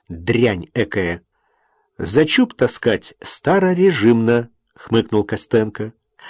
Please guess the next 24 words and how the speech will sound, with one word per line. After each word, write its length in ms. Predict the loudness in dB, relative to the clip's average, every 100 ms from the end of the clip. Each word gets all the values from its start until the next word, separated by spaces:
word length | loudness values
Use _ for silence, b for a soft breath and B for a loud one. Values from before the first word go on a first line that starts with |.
| B B -4
«А 100 | 2
вот 160 | 2 4
гнать 380 | 2 4 2
с 80 | 2
работы 420 | 2 4 4 4
за 140 | 4 2
пьянство 640 | 4 4 4 0 0 0
давно 600 | 2 2 2 4 4 4
пора, 500 | 2 0 2 2 2
иначе 540 | 2 2 2 0 -4
поздно 540 | -6 2 2 2 -2 0
будет». 460 | 2 4 2 -2 _ _ _ _ _ _ _ _ _ _ _
«Поди 360 | 0 2 4 2
прогони», 640 | 2 4 4 4 0 -2
сказал 440 | -4 -4 0 0
Жуков. 500 | 2 0 0 -6 -8 _ _ _ _ _ _ _ _
«Мастера 600 | -2 0 2 2 4 4
с 80 | 4
директором 600 | 6 6 6 4 4 4
по 200 | 4 4
инстанциям 640 | 4 2 0 0 0 0
затаскают, 760 | 2 2 0 -2 0 2 0 -2
должны 600 | -4 2 2 4 6 6
воспитывать. 800 | 6 2 4 6 6 6 2 2